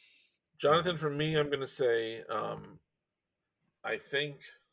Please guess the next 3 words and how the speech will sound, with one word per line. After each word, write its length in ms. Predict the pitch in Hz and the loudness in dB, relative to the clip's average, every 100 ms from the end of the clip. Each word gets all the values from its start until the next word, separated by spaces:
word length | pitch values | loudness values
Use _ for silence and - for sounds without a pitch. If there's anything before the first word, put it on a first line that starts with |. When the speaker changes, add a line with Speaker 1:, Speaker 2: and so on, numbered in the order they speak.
| _ _ _ _ _ _ _ _ _ _ _ _ _ _ _ _ _ _ _ _ _ _ _ _ _ _ | _ _ _ _ _ _ _ _ _ _ _ _ _ _ _ _ _ _ _ _ _ _ _ _ _ _
Speaker 1:
you 140 | 127 - | -16 -12
can 180 | 120 | -12
have, 580 | 107 123 117 117 113 110 | -6 -4 0 0 0 -2